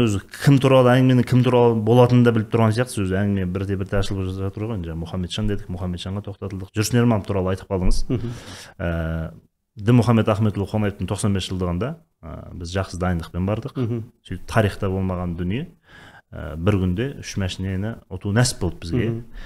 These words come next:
Speaker 1: Кейін әлі есімде, ә, сол үш машинені тікелей айдап апарып, біз Жүрсін Ермановтың үйіне бардық, тұзды
Speaker 2: Мгм.
Speaker 1: бастауға.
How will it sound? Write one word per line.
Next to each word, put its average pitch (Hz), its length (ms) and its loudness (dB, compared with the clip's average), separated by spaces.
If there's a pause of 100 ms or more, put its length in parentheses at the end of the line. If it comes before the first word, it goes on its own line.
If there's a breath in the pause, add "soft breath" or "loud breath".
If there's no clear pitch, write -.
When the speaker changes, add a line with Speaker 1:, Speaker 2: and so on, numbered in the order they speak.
(600 loud breath)
Speaker 1:
Кейін 131 320 4
әлі 120 160 4
есімде, 117 640 -2
ә, 80 100 -14 (580)
сол 113 240 -2
үш - 160 -6
машинені 113 580 0
тікелей 113 380 2
айдап 98 320 2
апарып, 101 380 -4
біз 95 160 -6
Жүрсін 101 380 0
Ермановтың 98 340 2
үйіне 95 160 6
бардық, - 460 -2
тұзды 95 200 2
Speaker 2:
Мгм. 92 60 4
Speaker 1:
бастауға. 85 380 0